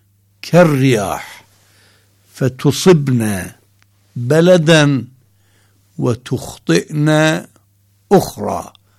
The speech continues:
أنتم ملاحظين كيف تهب الرياح الصفراء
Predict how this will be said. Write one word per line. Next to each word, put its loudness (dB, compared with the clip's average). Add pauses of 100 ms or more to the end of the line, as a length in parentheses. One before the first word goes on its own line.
(160)
أنتم -2
ملاحظين 0
كيف -6 (960)
تهب -2
الرياح 0 (1200)
الصفراء -4